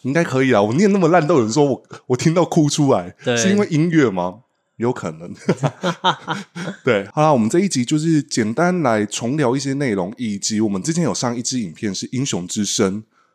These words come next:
Speaker 1: 然后我想聊一下这一支影片的制作的想法。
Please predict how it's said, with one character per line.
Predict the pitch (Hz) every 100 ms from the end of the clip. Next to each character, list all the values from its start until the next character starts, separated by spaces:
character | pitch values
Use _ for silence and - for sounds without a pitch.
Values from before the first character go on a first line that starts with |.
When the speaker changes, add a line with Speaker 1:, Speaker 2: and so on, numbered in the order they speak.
| _ _
Speaker 1:
然 | 107
后 | 147
我 | 170
想 | 156 101
聊 | 98 120
一 |
下 | 143 175
这 | - 165
一 | 170
支 | - 170 180 -
影 | 110 85
片 | - 147 135 120
的 | 92 - _ _
制 | - - 135
作 | 95 - 143 113 101
的 | 95 90 87 85 80
想 | - 85 95
法。 | 110